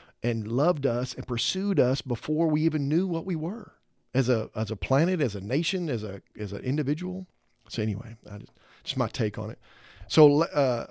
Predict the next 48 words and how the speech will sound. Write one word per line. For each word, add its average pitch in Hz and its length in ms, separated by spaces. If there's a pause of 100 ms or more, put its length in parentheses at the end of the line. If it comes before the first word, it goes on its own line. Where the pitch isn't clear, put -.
I 131 80
was 156 180
gonna, 123 260 (180)
this 151 220
is - 140
gonna 131 200 (220)
be 127 120
very 131 220
Arminian 120 500
of 123 100
me, 131 240 (480)
so 131 260
I 123 80
don't 131 140
repeat 131 320
myself 123 420
in 113 60
a 107 40
prayer. 117 360
So 123 240
I'm 127 120
gonna 127 120
use 131 480
an 117 220
Arminian, 131 560
like 113 260
the, 113 260
uh, 107 220
late, 123 300 (240)
uh, 107 320
Doctor 113 260
Billy 113 180
Graham. 113 320 (840)
So 156 360
he, 151 300 (100)
he, 170 240
this 180 180
is - 60
what 175 120
he 156 60
said, 131 300
and, 135 100
it's, 170 180
and - 180
I'm 151 60
not 156 100
gonna 131 120
pray 135 440